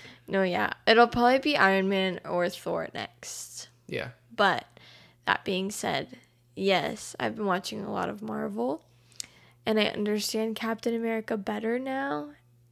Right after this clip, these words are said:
Speaker 1: and Bucky. But, yeah. I've also watched, um, Camp Rock two,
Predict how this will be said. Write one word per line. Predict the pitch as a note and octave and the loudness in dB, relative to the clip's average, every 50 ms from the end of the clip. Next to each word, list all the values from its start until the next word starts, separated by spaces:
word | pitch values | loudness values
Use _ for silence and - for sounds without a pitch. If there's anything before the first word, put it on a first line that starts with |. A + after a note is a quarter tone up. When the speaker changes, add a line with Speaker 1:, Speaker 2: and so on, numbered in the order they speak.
| _ | _
Speaker 1:
and | A#3 B3 C4 D4 D4+ D4 C#4+ C4 A3 | 0 0 2 2 0 0 -2 -4 -2
Bucky. | G#3+ A#3 G#3+ G#3 G3+ - A#3 A#3+ A#3 A#3 A#3+ B3+ - _ _ _ - - - - - - _ _ _ - _ _ _ _ _ _ _ _ _ _ _ _ _ _ _ _ - | -2 -2 -2 -2 -6 -6 -6 -4 -4 -4 -4 -6 -12 _ _ _ -16 -14 -14 -14 -14 -16 _ _ _ -20 _ _ _ _ _ _ _ _ _ _ _ _ _ _ _ _ -14
But, | B3 A3 G#3 - G#3 G3+ G3+ G3+ G3 - - _ - - - - - - - - _ _ _ _ _ _ _ | -12 -8 -6 -4 -4 -4 -4 -6 -6 -8 -12 _ -14 -12 -12 -10 -12 -14 -16 -20 _ _ _ _ _ _ _
yeah. | - A3 G#3 G#3 G#3+ G#3 G#3 A#3+ B3 A#3 A#3 - - - - - - - - _ | -8 -6 -4 -2 -2 -2 -2 -4 -4 -6 -6 -8 -12 -18 -20 -20 -20 -20 -10 _
I've | - A#3 A#3 A3+ | 0 2 2 2
also | A#3 A#3 A#3+ A#3 - - C4+ C#4 | 2 2 2 2 2 2 2 2
watched, | C#4 C#4 C4+ C4+ C4+ C4 - - - - - - - - - - | 4 4 4 2 2 0 -2 -4 -4 -4 -6 -8 -12 -14 -12 -6
um, | - A3+ A3+ A3+ A3+ A3 A3+ A3 G#3+ A3 A3 A3 A#3 A3+ - _ _ _ _ _ _ - | -4 -2 0 0 0 0 0 0 -2 -2 -4 -6 -8 -10 -14 _ _ _ _ _ _ -14
Camp | - - - A3+ A3+ A3 G#3+ G#3+ - | -12 -6 -4 -2 -2 -2 -4 -4 -4
Rock | A3 A3 G#3+ - - - - - - - | -4 -2 -2 -4 -4 -6 -12 -18 -10 -10
two, | - - - A#3 A3+ A3 A3+ A#3 A#3 A3+ B3 C4 D4 | -10 -6 -2 0 2 2 2 2 2 0 0 -2 -4